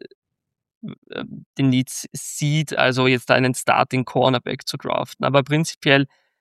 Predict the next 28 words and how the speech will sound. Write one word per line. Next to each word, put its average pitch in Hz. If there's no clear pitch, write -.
eben 127
Chris -
Johnson 139
kann 131
ich 131
mir 127
gut 131
vorstellen, 127
eben 123
wie 120
gesagt 127
von 127
San 123
Diego 123
State, 143
um 131
vielleicht 135
die 135
Namen 127
zu -
wiederholen. 127
Keith -
Abney 131
the 135
second 127
von 135
Arizona 127
State. 123